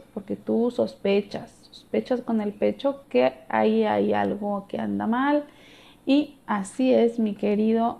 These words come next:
Aries, anda algo mal. Y te aconsejan hablar como son las cosas y que pues preguntes y que digas, "A ver, mira, yo así, así, así, ¿cómo ves?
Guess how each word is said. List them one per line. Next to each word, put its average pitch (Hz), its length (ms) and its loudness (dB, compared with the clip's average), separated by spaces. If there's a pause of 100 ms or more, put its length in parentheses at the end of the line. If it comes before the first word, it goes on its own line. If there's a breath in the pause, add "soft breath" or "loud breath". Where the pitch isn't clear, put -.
Aries, 208 460 0
anda 214 260 0
algo 220 220 -2
mal. 202 320 -4 (680 loud breath)
Y 269 460 4
te 254 60 0
aconsejan 254 520 0
hablar 233 600 2 (300)
como 208 240 -2
son 226 220 -2
las 233 220 -4
cosas 247 600 0 (760 loud breath)
y 98 360 2
que - 580 -6
pues 190 120 -6
preguntes 247 680 2
y 226 80 -2
que 220 160 -2
digas, 208 320 0
"A - 80 0
ver, - 160 -4
mira, 104 260 -4
yo 240 340 2
así, 262 300 0
así, 262 240 0
así, 254 400 0
¿cómo 233 320 2
ves? - 400 -6